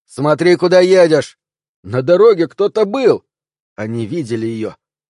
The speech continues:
Люси не существует, но её заметили и свернули, чтобы не сбить.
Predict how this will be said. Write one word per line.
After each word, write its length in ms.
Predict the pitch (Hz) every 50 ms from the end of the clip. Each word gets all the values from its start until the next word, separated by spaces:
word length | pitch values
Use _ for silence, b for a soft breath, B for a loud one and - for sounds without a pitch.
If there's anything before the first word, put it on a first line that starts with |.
| _ _
Люси 380 | - 113 127 131 120 - - 120
не 200 | 120 120 123 113
существует, 880 | - - 120 120 - - - 117 110 - _ 143 165 170 143 110 -
но 160 | 95 98 120 117
её 220 | 117 117 131 131
заметили 640 | 110 98 123 120 113 120 131 143 135 - 160 156 160
и 100 | 160 151
свернули, 540 | - 151 165 165 160 165 190 190 151 131 123
чтобы 320 | - - 151 147 151 160
не 120 | 160 165
сбить. 400 | 160 135 147 156 175 147 - -